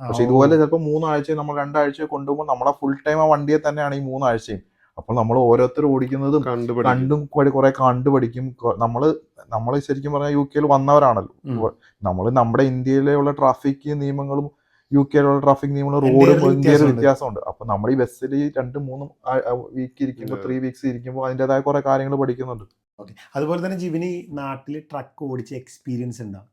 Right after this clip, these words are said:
Speaker 1: ഏതെങ്കിലും കൺട്രിയിലോ അത് നാട്ടിൽ, നമ്മുടെ നാട്ടിലോ?
Speaker 2: എനിക്ക് ട്രക്ക് ഓ-, ഓടിച്ചൊന്നും എക്സ്പീരിയൻസ് ഇല്ല. പക്ഷെ ഞാൻ ഡ്രൈവിംഗ് പഠിച്ചത് എൻ്റെ ഒരു അങ്കിളിന്, ഏഹ്, ലോറി ഉണ്ടായിരുന്നു. അപ്പോൾ അങ്കിൾ നാനൂറ്റേഴ് ലോറിയിലാണ് എന്നെ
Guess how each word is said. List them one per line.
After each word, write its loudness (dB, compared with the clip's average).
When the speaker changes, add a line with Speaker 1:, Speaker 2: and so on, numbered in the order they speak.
Speaker 1:
ഏതെങ്കിലും -6
കൺട്രിയിലോ -6
അത് -8
നാട്ടിൽ, -10
നമ്മുടെ -8
നാട്ടിലോ? -12
Speaker 2:
എനിക്ക് -8
ട്രക്ക് -4
ഓ-, 0
ഓടിച്ചൊന്നും -2
എക്സ്പീരിയൻസ് -4
ഇല്ല. -4
പക്ഷെ -4
ഞാൻ 2
ഡ്രൈവിംഗ് 6
പഠിച്ചത് 0
എൻ്റെ -4
ഒരു -2
അങ്കിളിന്, -4
ഏഹ്, -6
ലോറി 4
ഉണ്ടായിരുന്നു. -2
അപ്പോൾ -10
അങ്കിൾ -6
നാനൂറ്റേഴ് -2
ലോറിയിലാണ് 0
എന്നെ -8